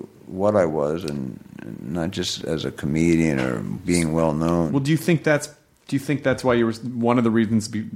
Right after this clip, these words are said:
Speaker 2: you were passionate about being on stage? Did you feel like you were kind of searching for the family that you didn't have?
Speaker 1: That's exactly what. In fact,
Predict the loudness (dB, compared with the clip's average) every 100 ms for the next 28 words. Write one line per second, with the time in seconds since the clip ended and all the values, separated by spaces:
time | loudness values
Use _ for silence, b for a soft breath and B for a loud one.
0 | -4 -2 -2 -4 -8 -2 -2 0 0 2
1 | 0 0 -2 0 2 2 -2 0 0 0
2 | -2 -4 0 2 2 2 2 2 0 0
3 | 0 0 -4 B B B B 0 0 0
4 | -2 -2 -4 -4 -4 -2 0 0 0 0
5 | 0 0 0 0 0 0 0 2 2 0
6 | -2 0 0 0 2 2 2